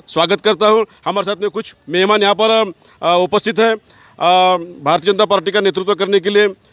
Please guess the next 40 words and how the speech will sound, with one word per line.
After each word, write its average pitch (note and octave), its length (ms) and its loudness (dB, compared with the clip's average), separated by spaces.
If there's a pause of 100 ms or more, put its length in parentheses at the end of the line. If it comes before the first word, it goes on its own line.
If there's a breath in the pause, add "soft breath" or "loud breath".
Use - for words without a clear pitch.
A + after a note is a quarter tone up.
हमारे F3+ 180 -4
साथ G3 140 -2
में G3+ 160 -2
राउत F#3 180 2
जी E3+ 180 0
हैं G#3+ 180 6 (400 soft breath)
और F3+ 300 2
राष्ट्रवादी F#3 440 0
कांग्रेस G3 280 0
पार्टी G3 220 0
की F#3 80 -4
तरफ G3 200 -2
से G3+ 80 2
नेतृत्व F#3 280 -2
करने F#3+ 220 -2
के F#3 100 -2
लिए G3 100 2
ढोरे E3+ 200 2
जी F3+ 120 2
हमारे F#3+ 180 2
साथ F3+ 100 2
में G3 160 0
हैं G#3 160 4 (400 soft breath)
और, F3+ 240 0
आ, D#3 1300 -2
मिसार G3 340 2
जी A3 220 -2 (380)
साथ F3 260 0
में G3 80 0
हमारे, G3+ 320 2
आ, F3 360 -2
यहाँ E3+ 200 2
पर G3 140 0
मौजूद F3 320 -2
है। E3 160 0 (380 soft breath)
हम F3 120 -2
आइए G#3 280 4
एक G3+ 100 0
एक G#3 120 -2
करके G3+ 260 -2